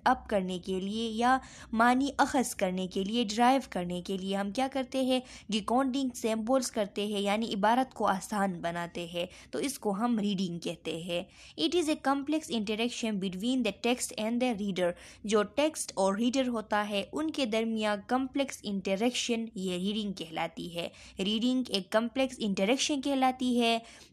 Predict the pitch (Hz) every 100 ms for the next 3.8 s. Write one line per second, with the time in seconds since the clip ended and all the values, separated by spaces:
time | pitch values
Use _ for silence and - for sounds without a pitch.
0 | - 285 285 302 262 262 254 247 233 226
1 | 202 190 214 247 269 262 - 190 185 185
2 | - 220 196 - 160 165 180 190 262 -
3 | 208 170 - 165 165 175 180 190